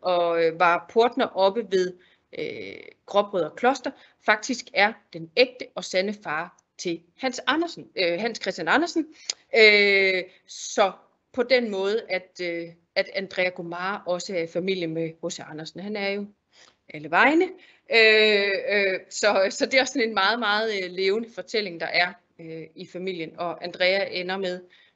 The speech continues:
øhm, at, øh, at blive forfatter og, øh, at stoppe sin fotografkarriere. Øh, Maria, jeg tænkte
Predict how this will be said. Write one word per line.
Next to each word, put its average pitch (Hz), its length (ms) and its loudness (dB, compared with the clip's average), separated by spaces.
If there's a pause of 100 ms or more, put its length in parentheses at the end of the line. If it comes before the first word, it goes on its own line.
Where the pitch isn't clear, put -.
øhm, 170 540 -4 (1040)
at, 165 240 -6
øh, 165 80 -12 (460)
at 185 80 4
blive 180 160 -12
forfatter 180 420 -2 (260)
og, 160 320 -10
øh, 165 200 -14 (380)
at 185 80 -6
stoppe 190 340 0
sin 175 360 -12 (580)
fotografkarriere. 175 1120 -2 (400)
Øh, 214 540 6
Maria, 226 320 -2
jeg 262 120 -2
tænkte 262 320 -6